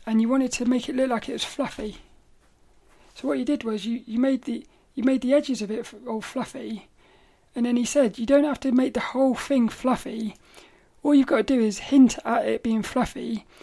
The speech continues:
and the viewer will fill in the rest. So this is what she's done here. Little bits of detail. We now, when we look at that tail, we now know that it's like a, it's got scales on it, even though a lot of it hasn't got texture on it.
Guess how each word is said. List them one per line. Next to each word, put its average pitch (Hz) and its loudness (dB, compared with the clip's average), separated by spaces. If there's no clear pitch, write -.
and 226 6
the 220 2
viewer 240 4
will 214 0
fill 254 0
in 226 4
the 220 2
rest. - -2
So 240 -2
this 247 0
is 254 -4
what 247 0
she's - -4
done 240 0
here. 233 0
Little 240 2
bits 277 -2
of 233 -6
detail. 233 2
We 247 4
now, 269 6
when 277 10
we 285 10
look 269 2
at 262 -2
that 262 -2
tail, 240 2
we 202 0
now 254 4
know 254 6
that 233 0
it's 233 -4
like 226 -4
a, 214 -2
it's 196 -6
got 254 -4
scales 277 4
on 202 -4
it, 311 -10
even 269 4
though 254 6
a - 4
lot 285 4
of 208 0
it 214 -2
hasn't 247 -2
got 320 -4
texture 277 -6
on 196 -4
it. 269 -10